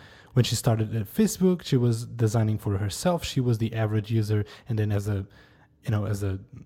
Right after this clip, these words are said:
the user base grew and grew more and more for people all over the country, she couldn't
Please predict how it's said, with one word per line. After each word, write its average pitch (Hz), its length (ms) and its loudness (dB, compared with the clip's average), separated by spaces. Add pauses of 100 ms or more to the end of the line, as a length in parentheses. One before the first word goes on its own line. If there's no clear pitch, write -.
(140)
the 113 100 0
user 123 260 2
base 117 380 0 (160)
grew 117 340 2
and 113 100 0
grew 107 260 2
more 110 300 0
and 107 120 0
more 107 200 0
for 107 140 -6
people 107 500 -4
all 143 280 2
over 135 120 2
the 127 80 2
country, 117 380 -2
she 117 180 -6
couldn't 104 460 -4